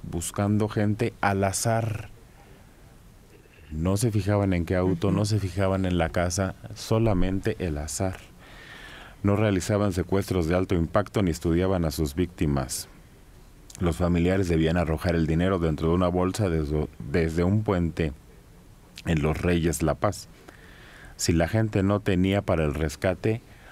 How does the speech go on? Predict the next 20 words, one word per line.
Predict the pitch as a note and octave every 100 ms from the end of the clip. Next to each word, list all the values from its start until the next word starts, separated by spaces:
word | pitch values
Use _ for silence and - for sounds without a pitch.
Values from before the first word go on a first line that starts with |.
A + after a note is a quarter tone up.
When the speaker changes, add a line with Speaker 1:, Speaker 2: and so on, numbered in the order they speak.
| -
Speaker 1:
a | F#2
las | E2+ E2+ F#2+
víctimas | A#2 - C3+ C#3+ E3
simplemente | - A#2 A2 G#2 F2+ F#2+ G2+ G#2 C3 D3 - - - - - - - - - - - - - - -
las | - C#2+ C#2+ D2
asesinaban. | C#2+ D2 D2 D2 D2+ D#2 C#2+ C2 B1 - - - - - - - - - - - - - - - - -
Todos | B2+ C#3+ B2
estos | A#2+ - A2
secuestros | G2 - F#2 - F2+ -
que | F2+
están | - F#2 F#2
reportando, | F2 E2 E2 D#2+ F2 E2+ D#2+ D2 - - - - -
que | C3+
hace | C#3 D3+
un | A2+
recuento | F#2 G#2+ G#2 F#2
aquí | E2+ F#2
Héctor | F2+ F#2+ E2
de | D#2+
Mauleón, | D2+ D2 D2+ D#2+ D#2+ D2+